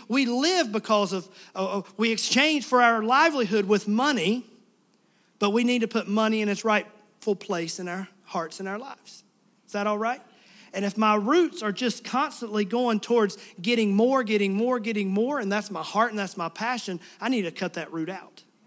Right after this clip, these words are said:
God must be first. And so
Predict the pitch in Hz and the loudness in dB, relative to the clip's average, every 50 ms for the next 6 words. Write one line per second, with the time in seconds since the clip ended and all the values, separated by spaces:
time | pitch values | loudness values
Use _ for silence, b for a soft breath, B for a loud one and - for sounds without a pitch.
0 | _ _ _ _ _ _ _ _ _ _ b b b b b b b b _ 214 | _ _ _ _ _ _ _ _ _ _ b b b b b b b b _ 4
1 | 220 247 269 226 226 196 175 - - - 175 160 - 151 135 - - - - - | 6 6 6 6 4 0 0 -4 -6 -10 -10 -10 -10 -14 -16 -16 -16 -14 -16 -16
2 | - - _ _ _ _ _ _ _ _ _ _ _ _ _ _ _ _ _ _ | -16 -18 _ _ _ _ _ _ _ _ _ _ _ _ _ _ _ _ _ _
3 | _ _ _ _ B B B B B B B B 240 254 220 - 311 302 285 269 | _ _ _ _ B B B B B B B B 0 2 2 4 4 4 4 2
4 | 233 - | 2 0